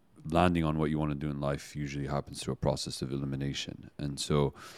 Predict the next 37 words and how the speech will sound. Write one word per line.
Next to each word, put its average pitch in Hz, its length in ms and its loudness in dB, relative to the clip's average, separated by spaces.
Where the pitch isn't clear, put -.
I - 80 2
can 82 160 4
imagine 80 400 6
it 71 140 0
being 73 160 0
quite - 320 4
scary, 76 800 2
saying, 71 320 -4
"Okay, 69 380 -4
<laughs> - 480 -6
I've - 600 6
been 98 400 4
studying 95 560 6
for, 80 380 2
you 78 140 -2
know, 71 280 -2
sixteen - 560 0
years 82 240 2
of 73 100 -6
my 78 180 2
life, 76 380 6
preparing 80 460 0
me 76 80 -2
for 76 180 -4
this 71 240 -4
moment 73 340 -2
to 73 100 -10
get 76 180 0
a 73 80 0
job, 78 540 2
and 73 160 -2
now 76 260 2
I'm 73 140 0
in 71 120 -4
the 71 80 -4
middle 73 280 -2
of, 67 440 -6